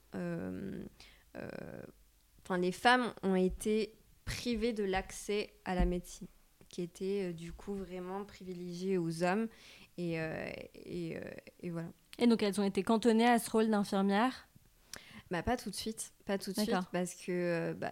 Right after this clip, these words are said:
Speaker 1: quand on remonte dans l'histoire, euh, l'infirmière, et c'est l'image qu'on a, euh, parfois encore aujourd'hui, euh,
Speaker 2: Ouais.
Speaker 1: l'infirmière sexy avec sa blouse blanche, et cetera. Et, euh, elle avait un peu cette image-là. Pourquoi ? Parce que, euh,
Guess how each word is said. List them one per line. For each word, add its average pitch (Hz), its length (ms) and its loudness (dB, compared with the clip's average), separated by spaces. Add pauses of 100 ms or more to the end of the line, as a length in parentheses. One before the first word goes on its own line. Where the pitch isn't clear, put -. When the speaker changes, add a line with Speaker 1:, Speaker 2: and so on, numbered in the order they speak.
Speaker 1:
quand 208 160 -4
on 208 60 -2
remonte 190 280 -2
dans 190 120 -2
l'histoire, 214 440 -4
euh, 180 60 -2
l'infirmière, 180 720 -6
et 175 180 -6
c'est - 180 -8
l'image 185 360 0
qu'on 180 140 -6
a, 175 320 -2
euh, 170 40 -4
parfois 185 420 -2
encore 214 400 6
aujourd'hui, 214 680 4
euh, 185 120 2 (140)
Speaker 2:
Ouais. 220 160 0
Speaker 1:
l'infirmière 185 560 -8
sexy - 500 -6
avec 185 160 0
sa 175 200 -4
blouse 180 300 -4
blanche, 190 640 2
et 180 120 -2
cetera. 185 640 4 (320)
Et, 185 200 2
euh, 175 320 2 (200)
elle 180 180 0
avait 180 160 0
un 196 100 0
peu 208 140 -6
cette 202 300 -8
image-là. 185 480 2
Pourquoi ? 233 360 0
Parce 185 200 -2
que, - 120 -8
euh, 165 380 -2